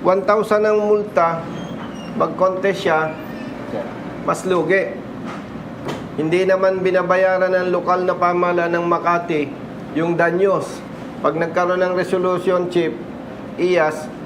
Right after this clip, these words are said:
Speaker 1: kanselado lang ang huli, walang danyos, walang parusa ang nagkasala. For your information, brothers, hindi ito trabaho ng congressman.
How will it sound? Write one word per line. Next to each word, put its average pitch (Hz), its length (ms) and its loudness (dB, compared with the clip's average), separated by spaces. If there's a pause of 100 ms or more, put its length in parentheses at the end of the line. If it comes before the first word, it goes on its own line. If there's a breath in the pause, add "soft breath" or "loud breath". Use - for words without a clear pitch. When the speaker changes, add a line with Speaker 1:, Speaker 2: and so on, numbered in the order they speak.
Speaker 1:
kanselado 175 720 2
lang 185 80 4
ang 180 320 2
huli, 151 400 2 (640)
walang 165 720 2
danyos, 180 480 4 (960)
walang 151 400 0
parusa 151 560 0
ang 151 80 2
nagkasala. 127 720 0 (640)
For 160 80 2
your 180 240 2
information, 175 720 2
brothers, 160 480 2
hindi 165 400 0
ito 165 160 2
trabaho 156 400 2
ng 151 240 2
congressman. 143 800 2